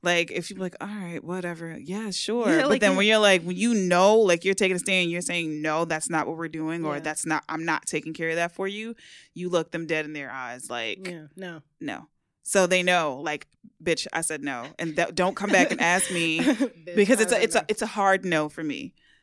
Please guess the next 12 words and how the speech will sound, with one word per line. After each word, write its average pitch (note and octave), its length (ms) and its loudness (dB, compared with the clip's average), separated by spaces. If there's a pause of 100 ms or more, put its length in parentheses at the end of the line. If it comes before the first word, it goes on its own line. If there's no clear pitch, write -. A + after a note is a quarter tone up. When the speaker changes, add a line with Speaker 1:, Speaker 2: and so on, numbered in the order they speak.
(220)
Speaker 1:
you E3 140 -10
know? D3+ 360 -10 (320)
So D#3 720 -4 (520)
Speaker 2:
My C4+ 160 -6
thing G4 140 -10
with D4 120 -4
public G3 300 -8
speaking F3 400 -12
is D3+ 160 -18
I F3 120 -10
think, F#3+ 240 -12
like, D#3+ 380 -16